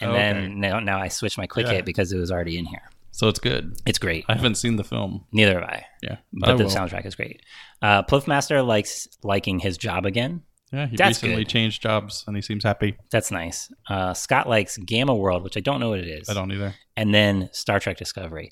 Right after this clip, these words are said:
Speaker 1: which was also going to be my quick hit, which I had to change
Speaker 2: <laughs>
Speaker 1: again.
Speaker 2: I haven't watched it yet 'cause of the paywall thing.
Speaker 1: Well, so it's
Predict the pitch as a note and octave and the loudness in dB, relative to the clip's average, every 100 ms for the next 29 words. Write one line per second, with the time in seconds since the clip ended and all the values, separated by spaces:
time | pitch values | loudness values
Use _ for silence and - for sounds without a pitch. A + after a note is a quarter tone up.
0 | _ A#2 C#3 E3 D#3 - C#3+ E3+ C3+ G#2+ | _ 2 4 4 2 0 0 2 2 0
1 | G#2 F#2+ F#2+ F#2+ F2+ - G2 - F2+ - | 0 0 -2 -4 -4 -6 -10 -8 -10 -8
2 | - A#2 G#2+ C3 A2+ A2+ C#3 B2 F#2+ G#2+ | -4 0 6 6 6 2 0 0 0 -2
3 | F#2+ - - - - A#2 D3+ C#3 - B2+ | -6 -12 -16 -14 -8 -8 -8 -12 -2 0
4 | D3 C#3 B2 D#3+ - G2 G2 C#2+ A2+ G#2 | 2 2 2 0 -2 -6 -6 -6 -6 -6
5 | G2 - B2 G#2+ F#2+ F#2 G2+ F#2 B2 C3+ | -6 -4 -4 -2 -4 -4 -8 -2 4 4
6 | C3 - C3 B2+ B2 | 4 0 -2 0 -6